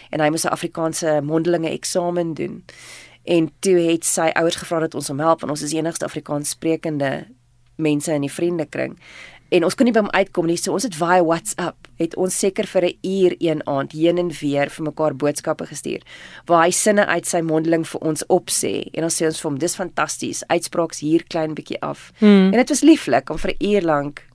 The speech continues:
Speaker 1: daai interaksie met hom te hê.
Speaker 2: Ek wil nou voorlees 'n stuk wat my dadelik aan die hart gegryp het, en dit is vir my een van die mooi karakters, die,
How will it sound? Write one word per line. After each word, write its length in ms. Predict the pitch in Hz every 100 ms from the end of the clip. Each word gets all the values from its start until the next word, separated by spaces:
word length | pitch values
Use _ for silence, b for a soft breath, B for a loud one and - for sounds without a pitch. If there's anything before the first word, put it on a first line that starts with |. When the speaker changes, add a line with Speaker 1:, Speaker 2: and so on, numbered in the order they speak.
| _
Speaker 1:
daai 680 | - - 151 165 165 160 156 -
interaksie 500 | 180 170 - 160 - 160
met 140 | 147
hom 160 | 143 -
te 100 | -
hê. 200 | 208 202 _ _ - B B B B B -
Speaker 2:
Ek 100 | 262
wil 100 | 311
nou 320 | 294 226 185
voorlees 840 | - - 269 233 208 196 196 - 151
'n 100 | 185
stuk 300 | - 220 -
wat 220 | 196 185
my 360 | 180 180 180 180
dadelik 420 | 175 175 180 190
aan 80 | 185
die 100 | 180
hart 260 | 156 156 -
gegryp 500 | 180 - 180 165 -
het, 200 | 175 175
en 140 | 175 180
dit 160 | 180
is 160 | 214 -
vir 80 | 214
my 80 | 196
een 100 | 175
van 160 | 185 202
die 100 | 196
mooi 720 | 185 180 180 196 208 196 185 b b b b b b b
karakters, 920 | - 214 180 180 - 208 190 - - -
die, 340 | 202 196 185